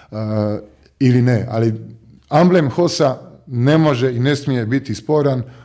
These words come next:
u Republici Hrvatskoj. Kad postane, kad se makne, onda je pitanje imamo li Hrvatsku. I još jedna stvar, ja gledam to sa pravne strane, svima onima koji bi zabranili taj pozdrav, proglasili ga fašističkim,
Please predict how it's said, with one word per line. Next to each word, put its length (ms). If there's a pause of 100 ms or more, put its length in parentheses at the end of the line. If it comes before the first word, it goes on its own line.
(180)
u 260
Republici 540
Hrvatskoj. 760 (500)
Kad 200
postane, 580
kad 180
se 100
makne, 480 (480)
onda 480 (180)
je 120
pitanje 680
imamo 340
li 100
Hrvatsku. 680
I 140
još 240
jedna 240
stvar, 380
ja 80
gledam 260
to 160
sa 160
pravne 480
strane, 640
svima 400
onima 340
koji 280
bi 120
zabranili 640
taj 180
pozdrav, 400
proglasili 600
ga 120
fašističkim, 800